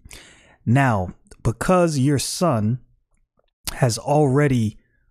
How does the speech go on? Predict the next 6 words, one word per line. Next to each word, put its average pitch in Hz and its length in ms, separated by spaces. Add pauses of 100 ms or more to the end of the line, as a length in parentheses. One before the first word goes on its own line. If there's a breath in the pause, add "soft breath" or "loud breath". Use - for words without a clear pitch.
(160)
laid 135 720 (120)
with 127 460 (160)
my 123 240
daughter 120 560 (160)
Dinah 127 560
sexually, 104 880